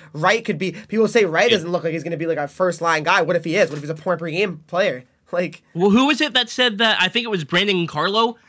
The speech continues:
Speaker 2: They said that Moritz Seider was gonna be a lot like Brandon Carlo.
Speaker 1: Yeah, so, and look, he's,
Speaker 2: That
Speaker 1: he's
Speaker 2: did, that did not pan out.
Speaker 1: he could
Speaker 2: That
Speaker 1: be
Speaker 2: did
Speaker 1: literally a
Speaker 2: not
Speaker 1: top
Speaker 2: happen.
Speaker 1: ten D man in the league.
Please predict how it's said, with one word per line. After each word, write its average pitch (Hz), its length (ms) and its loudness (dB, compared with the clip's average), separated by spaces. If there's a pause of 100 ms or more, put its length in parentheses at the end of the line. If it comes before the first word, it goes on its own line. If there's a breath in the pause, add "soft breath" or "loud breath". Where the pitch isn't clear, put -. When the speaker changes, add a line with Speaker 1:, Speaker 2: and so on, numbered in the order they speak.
(200 soft breath)
Speaker 2:
They 175 100 -2
said 208 160 0
that 185 100 2
Moritz 190 300 0
Seider 190 240 2
was 165 100 -4
gonna 175 140 -2
be 165 80 2
a 139 60 -2
lot 156 200 0
like 143 140 -4
Brandon 143 280 -4
Carlo. 151 400 -2
Speaker 1:
Yeah, 170 280 2
so, 156 300 -2
and 156 120 0
look, 165 160 2
he's, - 60 -16
Speaker 2:
That 233 260 2
Speaker 1:
he's 285 200 -2
Speaker 2:
did, 226 80 -6
that 240 120 0
did 247 140 -4
not 220 240 2
pan 202 240 0
out. 165 160 -2
Speaker 1:
he 185 80 -2
could 170 100 -4
Speaker 2:
That 175 140 4
Speaker 1:
be 196 80 2
Speaker 2:
did 190 60 2
Speaker 1:
literally 185 100 4
a 180 60 4
Speaker 2:
not 170 120 2
Speaker 1:
top 190 80 0
Speaker 2:
happen. 180 160 4
Speaker 1:
ten 180 160 4
D 185 160 -2
man 147 180 -2
in 147 40 -4
the 147 80 -6
league. 151 340 -4